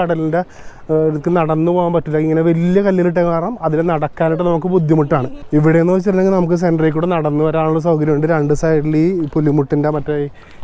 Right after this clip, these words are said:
ഈ കല്ലുകൾ ഇട്ടിട്ടുണ്ട്, അതുകൊണ്ട് വേറെ കുഴപ്പമൊന്നുമില്ല. അപ്പുറത്തെ ഈ മുനമ്പം ബീച്ചിലാണെങ്കിൽ ആ വലിയ കല്ലുകളുടെ മുകളിൽ കൂടെ നമുക്ക് നടക്കാനും ബുദ്ധിമുട്ടാണ്. സൂക്ഷിച്ച് നടന്നില്ലെങ്കിൽ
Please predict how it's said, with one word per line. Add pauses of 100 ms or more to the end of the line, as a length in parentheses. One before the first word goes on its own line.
(160)
ഈ
കല്ലുകൾ
ഇട്ടിട്ടുണ്ട്,
അതുകൊണ്ട്
വേറെ
കുഴപ്പമൊന്നുമില്ല.
അപ്പുറത്തെ (880)
ഈ
മുനമ്പം
ബീച്ചിലാണെങ്കിൽ (120)
ആ (140)
വലിയ
കല്ലുകളുടെ
മുകളിൽ
കൂടെ
നമുക്ക്
നടക്കാനും
ബുദ്ധിമുട്ടാണ്. (380)
സൂക്ഷിച്ച്
നടന്നില്ലെങ്കിൽ